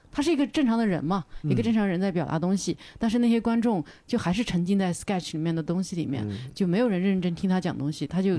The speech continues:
Speaker 1: 特别生气，
Speaker 3: 嗯。
Speaker 1: 好像回来说了这段话。
Speaker 2: 是的，甚至我觉得我昨天就是为了做这个节目，在重新，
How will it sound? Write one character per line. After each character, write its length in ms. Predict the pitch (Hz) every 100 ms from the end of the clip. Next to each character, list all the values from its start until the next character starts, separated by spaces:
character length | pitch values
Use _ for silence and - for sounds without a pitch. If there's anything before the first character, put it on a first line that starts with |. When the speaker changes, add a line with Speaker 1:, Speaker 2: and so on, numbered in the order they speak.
| 110
Speaker 1:
特 100 | 220
别 100 | 185
生 220 | - 175
气， 140 | 196
Speaker 3:
嗯。 40 | 165
Speaker 1:
好 60 |
像 40 | 160
回 160 | -
来 100 | 139
说 180 | 156 170
了 40 | 151
这 140 | 160
段 120 | 151
话。 220 | 151 156
Speaker 2:
是 220 | 143 - 151
的， 300 | 123 92 131
甚 260 | - 202
至 100 | 185
我 180 | 170 139
觉 200 | 123 127
得 260 | 123 143 139
我 160 | 139
昨 180 | 123 123
天 360 | 123 170 180 185 - - - - -
就 140 | -
是 80 | 147
为 160 | 147 165
了 100 | 151
做 180 | 156
这 120 | 156 156
个 60 |
节 180 | 147 120
目， 240 | 117 135 123
在 300 | 135 127 113
重 240 | - 131
新， 320 | 135 156 160